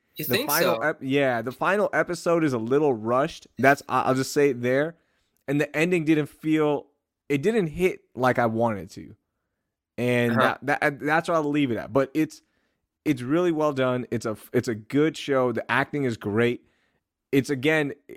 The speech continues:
Speaker 2: it's such a unique concept in that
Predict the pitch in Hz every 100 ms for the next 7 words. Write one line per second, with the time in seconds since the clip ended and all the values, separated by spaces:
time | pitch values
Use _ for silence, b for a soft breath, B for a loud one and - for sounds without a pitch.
0 | - 139 - 175 160 147 127 131 127 139
1 | 156 151 - _ - - 135 139 135 113
2 | - 123 117 113 110